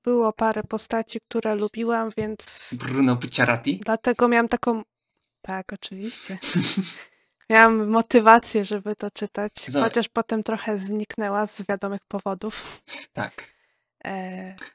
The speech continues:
Speaker 2: Ale w-,
Speaker 1: tak,
Speaker 2: jakby,
Speaker 1: trochę smutno.
Speaker 2: jakby popatrz, no jakby na logikę JoJo, no nie? Skoro jest, e,
Speaker 1: Mhm.
Speaker 2: Gyogyo, jest Jolin Kujo,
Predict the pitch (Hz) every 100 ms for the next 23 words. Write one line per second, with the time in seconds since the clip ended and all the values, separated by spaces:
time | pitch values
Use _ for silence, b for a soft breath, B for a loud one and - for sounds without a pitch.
0 | - 143 139 202 156 143 151 151 - 208
1 | 190 131 127 131 123 113 135 127 127 135
2 | 131 127 127 175 180 123 107 110 104 107
3 | 110 160 170 _ B B - - 123 120
4 | 117 117 - - 117 113 113 - 214 247
5 | - 135 127 127 127 123 120 117 117 117
6 | - - 123 123 120 120 - 127 123 120
7 | 120 143